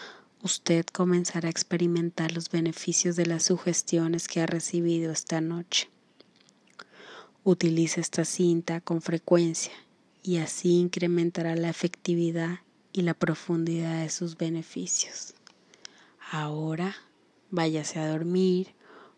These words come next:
o continúe durmiendo.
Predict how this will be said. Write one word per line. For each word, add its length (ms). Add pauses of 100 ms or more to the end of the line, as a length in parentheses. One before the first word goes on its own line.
o 160
continúe 880 (800)
durmiendo. 880